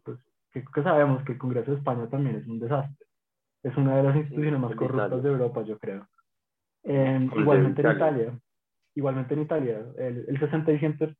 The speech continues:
Speaker 1: por ciento en España y el cincuenta y nueve por ciento en Italia. Eh, en Alemania, pues, es bastante más bajo, me parece. Como que en, en España, en, perdón, en Alemania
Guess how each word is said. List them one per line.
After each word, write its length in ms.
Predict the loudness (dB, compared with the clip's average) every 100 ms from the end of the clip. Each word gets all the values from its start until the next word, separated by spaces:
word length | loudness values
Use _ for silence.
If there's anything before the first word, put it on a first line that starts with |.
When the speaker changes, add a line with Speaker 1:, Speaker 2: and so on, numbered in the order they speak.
| -4
Speaker 1:
por 160 | -4
ciento 460 | -2 -4 -2 -4 -6 _
en 120 | -2 -2
España 440 | 0 0 0 0
y 60 | -2
el 120 | -4
cincuenta 380 | -6 -4 -4 -6
y 100 | -6 -8
nueve 200 | -6 -4
por 120 | -4
ciento 240 | -4 -6 -4
en 60 |
Italia. 380 | -2 0 -2 -4 _ _ _ _ _ _ 2
Eh, 520 | 6 8 6 4 2 _ _ 2
en 120 | 4
Alemania, 500 | 6 6 6 4 4
pues, 160 | 4 4
es 200 | 2 0
bastante 560 | -2 -4 -4 -2 -4 -6
más 240 | -4 -2 0
bajo, 240 | 0 -2
me 140 | -6 -8
parece. 320 | -6 -8 -8 _ -4
Como 220 | 0 2
que 380 | 2 0 -2 -2
en, 300 | 0 0 0 -6 _ -2
en 100 | 0
España, 480 | 0 0 0 0
en, 440 | 0 0 0 -2 -6 -4
perdón, 280 | -2 -2 -2
en 80 | -2
Alemania 640 | -2 0 0 0 -4